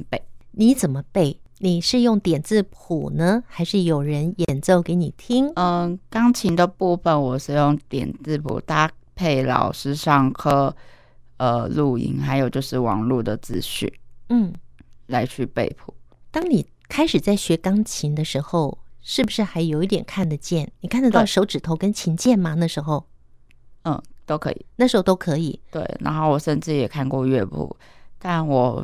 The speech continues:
Speaker 1: 对我来说，当时我用简谱比较轻松，因为五线谱密密麻麻的，我真的看得很累。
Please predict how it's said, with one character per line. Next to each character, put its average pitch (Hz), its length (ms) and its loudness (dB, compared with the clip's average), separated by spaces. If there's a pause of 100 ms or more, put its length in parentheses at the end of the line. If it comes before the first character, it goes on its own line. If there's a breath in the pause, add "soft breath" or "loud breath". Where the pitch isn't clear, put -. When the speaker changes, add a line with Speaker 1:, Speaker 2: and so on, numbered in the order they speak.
(160)
Speaker 1:
对 240 120 4
我 196 80 8
来 143 180 6
说， 165 240 0
当 165 320 2
时 139 400 -2
我 127 400 0 (440)
用 165 320 4
简 139 280 0
谱 147 160 0
比 - 140 -8
较 135 240 -2
轻 113 320 -6
松， 120 220 -4
因 135 80 2
为 151 280 4 (420 soft breath)
五 127 140 -2
线 147 240 0
谱 135 240 -2 (120)
密 139 100 2
密 135 160 6
麻 135 160 4
麻 127 220 0
的， 117 120 -6
我 120 160 0
真 123 200 -2
的 104 320 -2
看 139 260 -2
得 80 180 -4
很 - 280 -6
累。 127 280 0